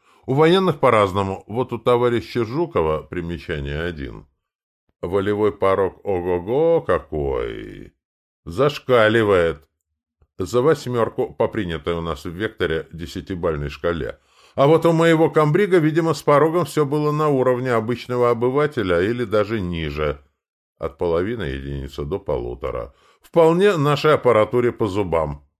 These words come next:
Из-за этого? Так? Собраться! Барабашка, тебя забодай! Собраться! Примечание один. Жуков Георгий Константинович, прославленный советский полководец,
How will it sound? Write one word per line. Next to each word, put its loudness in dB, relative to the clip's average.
Из-за -6
этого? -6
Так? -6
Собраться! 2
Барабашка, 2
тебя 0
забодай! 2
Собраться! 2
Примечание -6
один. -8
Жуков 0
Георгий 2
Константинович, -4
прославленный 2
советский 0
полководец, -4